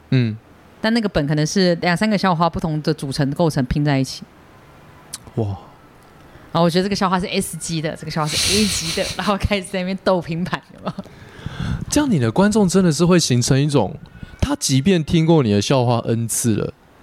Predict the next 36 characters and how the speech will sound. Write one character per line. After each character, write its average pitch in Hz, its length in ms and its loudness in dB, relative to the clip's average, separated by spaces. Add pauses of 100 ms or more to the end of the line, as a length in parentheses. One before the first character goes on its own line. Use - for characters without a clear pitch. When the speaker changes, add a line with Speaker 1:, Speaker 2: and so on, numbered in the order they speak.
(140)
Speaker 1:
他 151 140 2
还 131 120 4
是 139 120 0
会 131 100 4
听 120 240 -2
出 110 340 2
笑 117 180 0
话 107 160 2
不 98 180 0
一 - 60 -2
样。 - 180 0
Speaker 2:
我 226 80 -2
希 285 120 0
望 277 60 2
他 269 80 2
们 226 80 2
陪 165 180 -2
我 165 140 -6
长 135 180 -6
大。 139 300 -4
Speaker 1:
是， 107 420 2 (760)
真 113 180 0
的。 117 80 0
Speaker 2:
这 - 0 -
不 - 0 -
是 208 120 2
大 208 140 -4
家 202 140 -2
演 165 180 -4
员， 143 280 -2 (320)
我 190 60 0
相 240 180 -2
信 240 120 0
所 196 200 -2
有 170 80 0
Netflix 170 600 -2